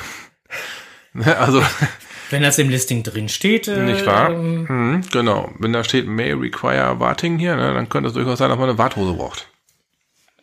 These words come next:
Speaker 1: Hat auch nichts mit Warten zu tun im, im, im Sinne von, ich warte auf den Cache, sondern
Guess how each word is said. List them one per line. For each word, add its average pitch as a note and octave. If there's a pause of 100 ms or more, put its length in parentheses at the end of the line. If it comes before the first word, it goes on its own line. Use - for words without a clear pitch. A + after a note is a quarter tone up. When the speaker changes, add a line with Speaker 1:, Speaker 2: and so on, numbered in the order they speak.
(200)
Speaker 1:
Hat -
auch G2
nichts A2
mit G#2+
Warten G2+
zu B2
tun C#3+
im, A2
im, A2
im G#2+
Sinne A2
von, G#2
ich F#2
warte G#2+
auf A2
den A2+
Cache, C3+
sondern A2+